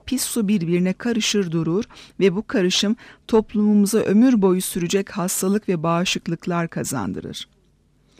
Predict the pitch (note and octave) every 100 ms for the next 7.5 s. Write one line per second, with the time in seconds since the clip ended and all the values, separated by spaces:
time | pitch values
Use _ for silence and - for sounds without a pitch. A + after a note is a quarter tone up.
0 | - - - - - - B3 C4+ C4+ C#4+
1 | F4 D4+ G3+ G#3+ F#3+ F#3+ G3 G3 F#3+ G3
2 | G3+ F3+ - D3+ - E3 D#3+ G#3 A#3+ G3
3 | F#3 D3+ C#3+ D#3 - D#3 D#3 D3+ D#3+ -
4 | D#3+ D#3 D3+ D3+ D#3 D#3 D3 - C3+ D3
5 | - - - - - G3+ G#3 G3+ F#3 E3+
6 | E3+ E3 E3+ A3+ A#3+ F#3+ G#3+ A3 G3 E3
7 | B2 D2+ - -